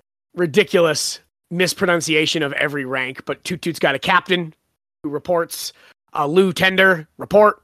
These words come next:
star jump report, corpse oral, first class privy, second class privy. Everyone's here generous and we're hungry. So they <laughs> fall apart from Essie and they start looking to destroy this pizza. When all of a sudden, pop,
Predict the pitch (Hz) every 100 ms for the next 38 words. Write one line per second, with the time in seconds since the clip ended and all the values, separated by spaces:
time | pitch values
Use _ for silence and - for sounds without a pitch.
0 | _ _ - 254 262 277 254 - - 180
1 | - 254 233 _ _ _ _ - 233 -
2 | - 220 226 226 214 180 _ _ _ _
3 | 208 208 - 214 190 - 202 196 202 214
4 | 180 180 180 - 185 170 170 - _ _
5 | _ _ _ _ _ _ - 156 170 170
6 | 160 170 151 165 165 170 - 160 156 165
7 | 156 156 131 127 123 _ - _ _ -
8 | 175 185 - 196 175 196 175 165 160 160
9 | 175 156 147 147 165 151 - _ - 160
10 | 165 160 143 143 - - 160 160 151 -
11 | 170 156 170 160 - _ _ _ _ _
12 | _ _ _ _ _ - 139 160 151 139
13 | 196 165 151 143 _ _ _ _ _ _
14 | _ _ 269 247